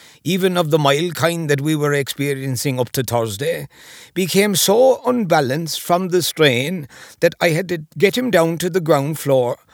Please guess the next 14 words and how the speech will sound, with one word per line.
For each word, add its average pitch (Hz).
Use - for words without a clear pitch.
with 160
a 185
request 180
that 160
he 160
be 160
kept 135
there 143
and 143
not 156
given 151
a 160
rifle 131
again. 92